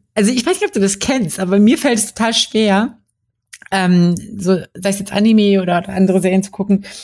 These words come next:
wo so ganz viel so um Intrigen und, und Lügen und, äh, so gebaut wird. Ich finde das immer total unangenehm auszuhalten.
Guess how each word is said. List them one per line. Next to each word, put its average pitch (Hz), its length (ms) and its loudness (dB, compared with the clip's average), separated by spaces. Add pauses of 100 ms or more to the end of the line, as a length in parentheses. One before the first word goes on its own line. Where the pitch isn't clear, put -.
(180)
wo 190 160 2
so 180 120 0
ganz 196 240 0
viel 202 160 0
so 190 120 0
um 180 80 0
Intrigen 196 760 2
und, 170 220 -2
und 175 220 0
Lügen 196 440 4
und, 175 320 -2
äh, - 240 -16 (260)
so 170 240 -4
gebaut 165 460 -2
wird. 202 240 0 (300)
Ich - 100 -8
finde 214 180 0
das 202 120 -4
immer 202 160 2
total 196 320 -4
unangenehm 180 680 0
auszuhalten. 131 800 -10